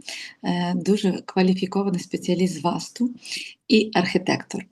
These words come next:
І хочу задати їй таке запитання. Олена, скажи мені, будь ласка, познайом нас з собою, розкажи більш детальніше про себе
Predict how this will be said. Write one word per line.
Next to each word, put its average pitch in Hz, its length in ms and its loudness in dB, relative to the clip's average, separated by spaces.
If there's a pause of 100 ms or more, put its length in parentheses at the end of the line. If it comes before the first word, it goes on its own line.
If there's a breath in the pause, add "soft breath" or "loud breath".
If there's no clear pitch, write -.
(600 loud breath)
І - 120 0
хочу 247 280 4
задати 208 420 6
їй 175 100 6
таке 185 220 4
запитання. 185 600 2 (120)
Олена, 180 320 8
скажи - 360 2
мені, 302 180 10
будь 220 160 4
ласка, 156 440 -2 (240)
познайом 190 520 6
нас 139 160 2
з - 140 -10
собою, 175 600 2 (720 loud breath)
розкажи 185 420 4
більш 180 220 2
детальніше 214 580 2
про - 180 -6
себе - 380 -4